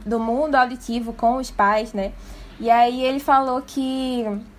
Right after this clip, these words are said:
em questão de representação, assim, o pai era muito, tipo, ah,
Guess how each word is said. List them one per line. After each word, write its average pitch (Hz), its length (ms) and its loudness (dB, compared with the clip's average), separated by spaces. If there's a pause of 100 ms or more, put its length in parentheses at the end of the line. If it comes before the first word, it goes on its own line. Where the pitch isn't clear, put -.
(500)
em 240 80 -4
questão 277 300 2
de 285 60 0
representação, 269 760 2
assim, 240 420 -2
o 269 60 -4
pai 233 300 4
era 240 340 6
muito, 240 460 0
tipo, 247 420 0 (340)
ah, 247 480 4